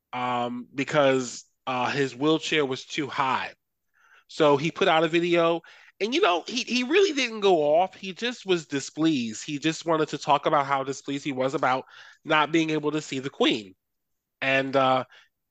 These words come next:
of course, the Beehive started tagging the team. The team started letting Beyonce know. And what do you know? She gets him a private jet, flies him on out.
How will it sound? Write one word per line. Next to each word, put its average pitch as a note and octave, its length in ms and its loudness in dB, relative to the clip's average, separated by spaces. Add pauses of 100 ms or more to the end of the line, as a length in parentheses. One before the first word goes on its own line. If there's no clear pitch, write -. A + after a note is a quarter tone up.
(480)
of C#3 180 -4
course, E3 300 2
the D3+ 100 -4
Beehive D#3 540 0
started C3+ 320 -4
tagging C#3+ 600 -2 (420)
the C3 80 -8
team. G#3+ 540 2 (380)
The B2+ 80 -8
team F3 380 0
started D3 320 2
letting C#3 260 0
Beyonce C3+ 560 -2
know. G3 440 2 (800)
And C3+ 200 -4
what D#3 120 0
do E3 60 0
you E3 100 4
know? E3+ 340 4
She D3 300 -6
gets C3 320 -2
him D#3 200 -2
a C3+ 220 -2
private D3+ 440 -2
jet, F3+ 300 0 (760)
flies C#3 360 -2
him D3+ 100 -2
on D3 200 2
out. D#3 300 2